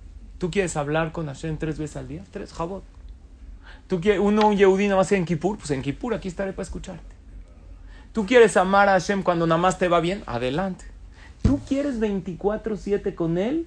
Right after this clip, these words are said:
Pues aquí estoy también. El nivel de la relación tú con Dios lo vas a marcar tú.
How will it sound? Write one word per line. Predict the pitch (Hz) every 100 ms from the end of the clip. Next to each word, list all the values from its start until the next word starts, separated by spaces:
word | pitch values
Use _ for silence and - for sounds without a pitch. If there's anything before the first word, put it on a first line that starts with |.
| -
Pues | 165 131
aquí | - 160
estoy | 175 190
también. | 214 220 233 175 - - - - - -
El | 190
nivel | 196 214 262
de | 277
la | 269 185
relación | 175 165 160 - 190
tú | 180 190
con | 185 175
Dios | 196 123
lo | 139
vas | 139
a | 131
marcar | 123 117 110
tú. | -